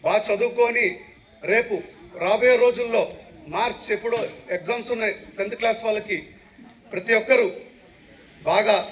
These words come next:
ప్రిపేర్ అయ్యి ఎగ్జామ్స్ అన్నీ సక్సెస్ఫుల్గా రాసి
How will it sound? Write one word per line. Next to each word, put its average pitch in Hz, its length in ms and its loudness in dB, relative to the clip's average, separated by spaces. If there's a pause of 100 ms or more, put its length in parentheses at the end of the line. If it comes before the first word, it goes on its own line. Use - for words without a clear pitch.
(100)
ప్రిపేర్ 220 400 -2
అయ్యి 233 180 0 (360)
ఎగ్జామ్స్ 214 380 -6
అన్నీ 202 200 -2 (1600)
సక్సెస్ఫుల్గా 233 600 0 (100)
రాసి 233 320 4